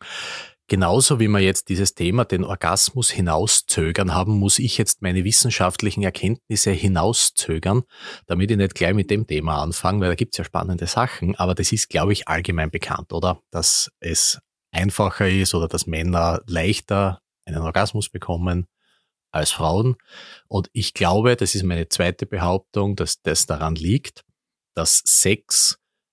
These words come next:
meistens von den Männern orchestriert wird, also so gemacht wird, wie der Mann das gerne hätte. Der versucht, die Zügel in die Hand zu nehmen und das alles zu steuern, den Ablauf. Und, ähm,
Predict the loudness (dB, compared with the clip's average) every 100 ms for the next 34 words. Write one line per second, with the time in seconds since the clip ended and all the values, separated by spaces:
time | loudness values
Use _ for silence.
0 | _ -2 0 2 2 4 2 0 0 2
1 | 2 0 -2 0 0 -2 -2 0 2 2
2 | 2 0 -6 -4 0 0 0 2 0 0
3 | 0 -2 -2 -4 0 2 2 0 2 2
4 | 0 -2 -4 -2 -2 0 0 -2 -2 -2
5 | -2 -4 -2 -2 -4 0 0 0 -2 0
6 | 0 -2 -4 -2 0 -2 -4 -4 -4 -2
7 | -2 -2 -2 -2 -2 0 2 2 2 0
8 | -2 -2 -2 -4 -6 -4 0 2 2 -2
9 | -2 -2 0 0 0 -2 -12 -18 -16 -14
10 | -16 -18 -20 _ 0 2 4 2 0 -2
11 | 0 2 2 2 0